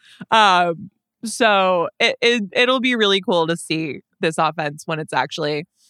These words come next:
up and running. Um, there are some ways in which, like, I think Todd Monken is, is perfectly comfortable, for instance,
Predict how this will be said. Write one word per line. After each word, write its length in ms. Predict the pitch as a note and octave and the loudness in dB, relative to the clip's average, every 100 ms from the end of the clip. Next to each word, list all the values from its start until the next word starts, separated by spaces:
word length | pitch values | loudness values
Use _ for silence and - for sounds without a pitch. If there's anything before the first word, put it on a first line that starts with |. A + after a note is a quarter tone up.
| _ _ _ _ - | _ _ _ _ 0
up 160 | G3 | 2
and 160 | F3+ E3 | 0 0
running. 540 | D3+ D#3+ F3 G#3+ A#3 - _ - | -2 -2 -2 -2 -6 -14 _ 2
Um, 640 | F3 E3 D#3 D3+ D3 F#3 _ _ _ - | 4 4 2 0 -8 -18 _ _ _ -6
there 220 | F#3+ F3+ | 2 4
are 120 | E3+ | 2
some 560 | - - - G#3+ F3 F#3 | 0 -2 0 2 2 2
ways 720 | F3 D#3+ D#3 E3 G3 G#3 G#3+ - _ _ | 0 0 0 -2 -2 -6 -14 -18 _ _
in 220 | G3+ F3+ E3+ | 0 2 2
which, 360 | D#3+ - - | 0 -2 -4
like, 200 | F3 D#3 - | -2 -2 0
I 80 | C#3+ | -2
think 220 | F#3+ F#3 | -2 -2
Todd 180 | G3 F3+ | 0 0
Monken 260 | E3+ E3+ | 0 -4
is, 200 | D3+ D3+ - | -6 -6 -4
is 220 | D#3+ - - | -4 -6 -10
perfectly 540 | - F#3 F#3+ - F3+ | -4 -4 -4 -6 -4
comfortable, 520 | E3 E3+ D#3+ D#3+ C#3 - | -2 -4 -6 -8 -6 -4
for 100 | E3 | -4
instance, 640 | D3+ D3+ - D3 D#3 - | -4 -6 -6 -6 -6 -16